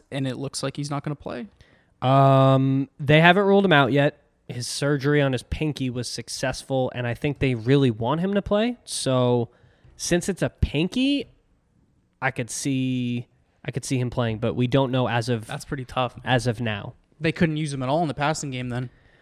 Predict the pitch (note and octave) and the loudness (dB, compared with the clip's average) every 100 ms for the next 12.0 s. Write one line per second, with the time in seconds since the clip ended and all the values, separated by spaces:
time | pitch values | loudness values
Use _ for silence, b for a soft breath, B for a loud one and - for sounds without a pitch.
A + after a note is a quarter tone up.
0 | b b - C#3 C#3 C#3 C3+ D3 D#3+ F3 | b b 2 6 8 6 4 4 4 6
1 | G3+ G3 A3 A3 A3 B3 B3+ D3 C#3+ C#3 | 4 4 2 2 2 2 0 -2 -6 -8
2 | B2+ C3 C3+ C3 - C#3+ B2+ E3+ F3 E3+ | -6 -6 -6 -8 -2 0 4 6 8 8
3 | D#3 - E3 D3 D3+ C3+ C3 C#3 C#3 E3+ | 4 0 -6 -8 -10 -12 -10 -8 -4 -4
4 | D#3+ C3 B2 - D3 B2+ B2 B2 C#3+ C3+ | -2 -4 -4 -6 -8 -6 -8 -2 2 4
5 | C3+ B2+ - B2+ G#2+ - A#2+ A2+ G#2+ G#2+ | 4 2 -2 -6 -6 -8 -8 -6 -8 -10
6 | - - F#2+ G#2+ G#2 G#2 b b b b | -14 -14 -10 -8 -6 -10 b b b b
7 | b b b b _ _ - F#3+ G3 D#3+ | b b b b _ _ -4 -2 0 -2
8 | C#3+ C#3 D#3+ C#3 - - _ B B - | -4 -6 -10 -10 -10 -12 _ B B -6
9 | E3 C#3+ - - C#3+ C#3+ E3+ E3 D3 D3 | -4 -6 -8 -8 -6 -2 -2 -2 -4 -2
10 | D#3+ C3+ B2 - _ D#3 C3 B2 C3+ B2+ | -2 -2 -4 -4 _ -4 -4 -4 -8 -8
11 | A2 _ _ _ _ C#3 C3+ C3 B2+ | -12 _ _ _ _ 2 4 6 4